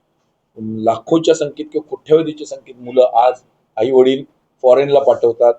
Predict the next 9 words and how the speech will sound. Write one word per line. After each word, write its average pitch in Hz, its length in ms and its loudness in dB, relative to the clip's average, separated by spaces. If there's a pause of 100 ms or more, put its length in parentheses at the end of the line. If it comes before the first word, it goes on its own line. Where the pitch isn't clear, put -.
किंवा 131 140 -6
बाहेर 123 240 0
पाठवतात 110 400 -6
शिकायला. 113 380 -8
त्याचं 117 240 -10
कारणच 151 460 0
हा 117 240 0 (400)
की 160 40 0
आपला 151 540 2